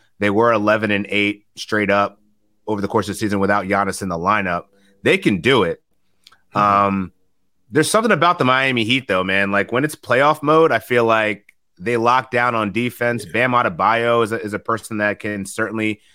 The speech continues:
Speaker 1: um, impact the game on a couple different areas that,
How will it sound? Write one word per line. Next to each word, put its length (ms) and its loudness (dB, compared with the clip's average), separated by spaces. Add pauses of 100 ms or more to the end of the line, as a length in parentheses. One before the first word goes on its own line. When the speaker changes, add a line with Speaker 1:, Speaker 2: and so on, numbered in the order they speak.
(260)
Speaker 1:
um, 400 0
impact 420 -4
the 80 -8
game 260 0
on 80 -4
a 60 -4
couple 300 -2
different 360 -4
areas 420 0
that, 340 0